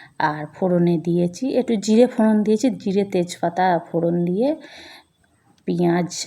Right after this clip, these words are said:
রসুন ভেজে নিয়ে তাতে আদা জিরে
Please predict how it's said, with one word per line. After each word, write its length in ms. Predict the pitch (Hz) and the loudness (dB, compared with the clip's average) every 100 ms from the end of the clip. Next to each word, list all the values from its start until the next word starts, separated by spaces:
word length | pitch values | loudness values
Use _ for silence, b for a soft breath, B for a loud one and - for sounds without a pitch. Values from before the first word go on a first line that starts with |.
| 185 | -2
রসুন 440 | 170 - 190 185 180 175 - _ _ _ _ _ - | -2 0 0 2 0 -2 -10 _ _ _ _ _ -4
ভেজে 320 | 170 165 170 | -2 0 2
নিয়ে 220 | 170 220 269 | 2 2 2
তাতে 200 | 202 - 185 165 | 0 0 -2 -4
আদা 200 | 156 165 151 | -4 -4 -2
জিরে 280 | 170 170 | -2 2